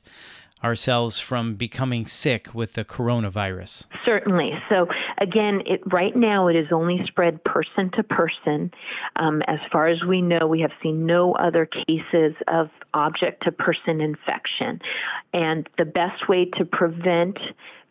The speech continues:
Speaker 2: getting the infection is making sure that you're frequently washing your hands and not putting your hands on your face, where if by chance you happen to get some of these respiratory droplets on your hands,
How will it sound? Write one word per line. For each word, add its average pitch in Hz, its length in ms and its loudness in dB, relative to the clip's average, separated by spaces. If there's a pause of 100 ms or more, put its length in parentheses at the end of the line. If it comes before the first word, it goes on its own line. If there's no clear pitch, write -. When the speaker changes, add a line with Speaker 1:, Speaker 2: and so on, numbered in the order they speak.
(560)
Speaker 2:
getting 233 320 4
the 196 100 6
infection 165 560 -2
is 156 180 0
making 175 380 0 (160)
sure 170 220 6
that 160 160 4
you're 156 180 4 (100)
frequently 196 480 2
washing 175 460 2
your 156 180 -2
hands 151 520 0 (500)
and 175 220 2
not 233 240 2 (340)
putting 220 240 4
your 180 100 2
hands 180 440 0
on 160 180 2
your 147 140 -2 (160)
face, 151 260 0 (120)
where 165 320 2
if 170 180 2 (220)
by 160 180 2 (120)
chance 165 380 0
you 160 100 0
happen 165 520 -2
to 165 40 -2
get 160 300 -2
some 165 160 0
of 156 80 4
these 156 240 2
respiratory 160 640 -2
droplets 160 500 0
on 240 200 2
your 202 100 4
hands, 151 460 0